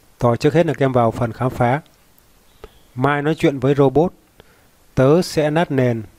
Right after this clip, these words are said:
ngôi nhà đồ chơi bằng một trăm hình vuông cạnh một xăng ti mét." Robot nói: "Vậy thì diện tích sàn nhà là một trăm xăng ti mét vuông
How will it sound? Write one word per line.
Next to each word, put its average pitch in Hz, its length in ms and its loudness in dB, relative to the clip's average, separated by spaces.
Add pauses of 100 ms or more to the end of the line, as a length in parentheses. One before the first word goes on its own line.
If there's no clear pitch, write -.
(240)
ngôi 143 200 2
nhà 131 180 -2
đồ 117 200 2
chơi 135 380 2
bằng 117 320 -4
một 113 180 -2
trăm 139 200 -2
hình 117 260 -4
vuông 131 260 2 (400)
cạnh 139 160 -2
một 120 240 -4
xăng 127 240 -4
ti 131 140 -4
mét." 147 200 2 (1300)
Robot 147 340 2
nói: 147 280 0 (720)
"Vậy 156 260 0
thì 135 200 -2
diện 139 200 -2
tích 185 240 0
sàn 127 260 -2
nhà 123 380 0 (200)
là 123 280 -2
một 120 220 0
trăm 139 240 -2
xăng 135 240 -4
ti 139 180 -2
mét 139 240 0
vuông 139 200 2